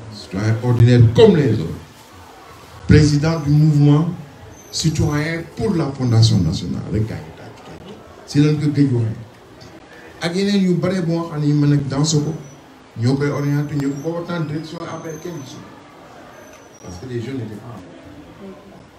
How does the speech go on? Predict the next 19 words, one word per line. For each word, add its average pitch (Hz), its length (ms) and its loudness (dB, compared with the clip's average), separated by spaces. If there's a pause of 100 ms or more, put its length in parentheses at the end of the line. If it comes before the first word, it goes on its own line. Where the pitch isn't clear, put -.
(560)
Encadrement 170 680 -4
boobu, 113 280 -6 (300)
des 127 100 -8
gens 131 180 -8
de 117 80 -10
qualité, 113 440 -6
des 123 140 -2
gens 127 160 -2
d'expérience, 202 720 -6 (460)
surtout 139 260 -18 (140)
dans 104 80 -14
ce - 80 -16
cas. - 180 -20 (880)
Man, 139 200 0
li 147 80 2
may 143 180 2
nekk, 131 220 -4 (120)
nekk 123 280 -10
ndaw, 113 240 -4